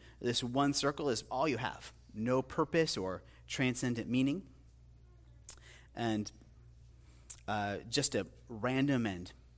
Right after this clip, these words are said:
indifferent universe. And pagans, too, are, uh, actually stuck in that same one-circle system.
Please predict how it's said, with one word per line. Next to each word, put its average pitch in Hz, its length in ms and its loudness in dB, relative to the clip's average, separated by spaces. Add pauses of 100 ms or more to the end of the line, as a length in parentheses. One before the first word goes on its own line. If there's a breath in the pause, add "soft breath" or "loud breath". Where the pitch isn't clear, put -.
(180)
indifferent 113 720 0 (260)
universe. 92 480 -6 (720 soft breath)
And 113 300 -4
pagans, 180 440 0
too, 208 260 0
are, 101 160 -2 (100)
uh, 104 200 -2 (300)
actually 110 400 -2
stuck - 300 0
in 131 60 0
that 117 120 -2
same 139 340 0 (680 loud breath)
one-circle 123 460 0
system. - 360 -4